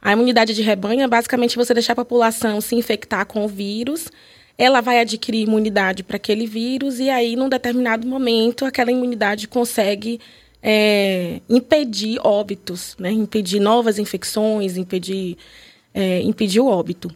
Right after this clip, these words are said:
Infelizmente, não foi o que aconteceu com o sars cov dois, né? Porque ele, é, tem uma habilidade, e aí eu digo intrínseca mesmo, né? Particular da biologia do vírus, que ele consegue,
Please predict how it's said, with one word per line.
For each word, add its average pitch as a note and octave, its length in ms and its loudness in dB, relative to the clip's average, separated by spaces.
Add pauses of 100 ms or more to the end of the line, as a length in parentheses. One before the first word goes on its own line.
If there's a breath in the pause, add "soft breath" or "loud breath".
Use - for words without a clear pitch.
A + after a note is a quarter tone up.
(440)
Infelizmente, C4 1000 2
não G#3+ 260 4
foi B3 200 2
o B3+ 40 -4
que C#4 80 -4
aconteceu B3 540 0
com A#3+ 180 -2
o C4 60 2
sars A3 240 0
cov B3 200 -6
dois, A3 300 2
né? G#3 140 -4
Porque G#3 300 -6
ele, A3+ 580 0 (580 soft breath)
é, F#3+ 580 2 (760)
tem A#3 140 8
uma C4 120 6
habilidade, G#3+ 880 0
e G3 120 2
aí G#3 160 4
eu A3 100 4
digo G3 420 -2
intrínseca A#3+ 680 0
mesmo, G3 680 2
né? G3 200 -2
Particular G#3+ 1040 0 (120)
da G3+ 140 -2
biologia G3 560 2
do F3+ 80 -4
vírus, A3+ 480 -2 (320 loud breath)
que - 100 2
ele C4 140 6
consegue, D4 960 0